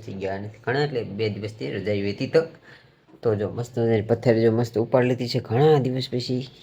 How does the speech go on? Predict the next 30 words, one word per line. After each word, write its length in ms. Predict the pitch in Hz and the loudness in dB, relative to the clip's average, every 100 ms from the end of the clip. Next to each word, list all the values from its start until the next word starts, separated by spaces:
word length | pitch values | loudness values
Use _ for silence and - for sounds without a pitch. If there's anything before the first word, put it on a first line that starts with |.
| - - - _ - | -20 -20 -20 _ -12
કારણ 180 | - 107 | -10 -8
કે 60 | |
આપણે 260 | 101 - 110 | -8 -6 -4
આવું 220 | 113 117 | -2 0
બહુ 120 | 113 107 | 2 4
આવે 240 | 120 127 | 2 2
નહીં 160 | 135 123 | 0 -2
ને 80 | 110 | -4
પથારી 340 | - 107 101 | 0 2 2
બથારીનું. 420 | 104 107 101 95 - _ _ _ _ _ _ _ - - _ _ _ _ _ | 0 -2 0 -2 -8 _ _ _ _ _ _ _ -10 -10 _ _ _ _ _
તો 80 | 117 113 107 101 110 - | -12 -8 -6 -8 -10 -8
આવી 180 | 107 107 | -4 -2
આદત 300 | 107 104 104 | 0 -2 -2
હોય 380 | 107 107 101 98 - | -2 -2 -4 -6 -8
પડતી, 360 | 110 110 110 - | -8 -8 -10 -8
પડતી 300 | 127 - 127 | -8 -6 -4
જાય 180 | 113 110 | -4 -4
છે 120 | 113 | -6
મોટારી. 600 | 113 107 113 110 - 160 160 _ _ _ _ _ _ | -6 -4 -4 -4 -4 -6 -8 _ _ _ _ _ _
તો 80 | 135 113 98 - | -2 -2 -4 -8
પથારી 340 | 120 - 110 101 | -10 -4 -4 -4
બથારી 280 | 107 107 113 | -4 -4 -4
ઉપડી 260 | 117 110 | -8 -8
ગઈ 140 | 120 - | -10 -8
છે. 60 | 107 | -6
મસ્ત 260 | 101 110 101 | -6 -6 -8
બ્રશ 280 | 95 107 - | -4 -4 -4
બ્રશ 180 | 104 | -8
કરીને 220 | 110 107 104 | -6 -6 -4
ચાલો 220 | 95 | -6